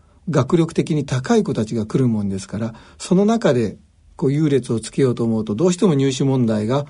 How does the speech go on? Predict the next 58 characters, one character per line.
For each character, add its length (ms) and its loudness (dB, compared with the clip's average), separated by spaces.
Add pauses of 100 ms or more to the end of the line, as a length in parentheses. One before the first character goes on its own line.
(120)
他 260 0
の 80 2
学 240 -2
部 140 -2
と 80 -4
比 100 -6
べ 160 2
る 80 0
と 140 -2
難 320 -4
し 80 -12
か 120 -6
っ 40 -4
た 200 -12
り、 140 -16 (640)
あ 80 0
る 60 4
い 40 4
は 160 0 (440)
医 120 2
療 200 4
に 180 -4
興 200 2
味 120 -2
を 60 -2
ち 100 0
ゃ 40 2
ん 60 0
と 80 -4
持 140 2
っ 40 -2
て 120 -2
る 140 0
か 460 -4
ど 120 2
う 40 0
か 140 -2
を 200 -2 (380)
識 220 -10
別 200 0
す 60 -2
る 60 0
た 100 0
め 100 0
に、 40 -2
そ 80 -4
の 220 -2 (160)
英 160 4
語 140 0
の、 260 0 (640)
え 140 2
ー、 40 0
長 220 2
文 160 0
の 80 2
問 220 2
題 240 2
が、 260 0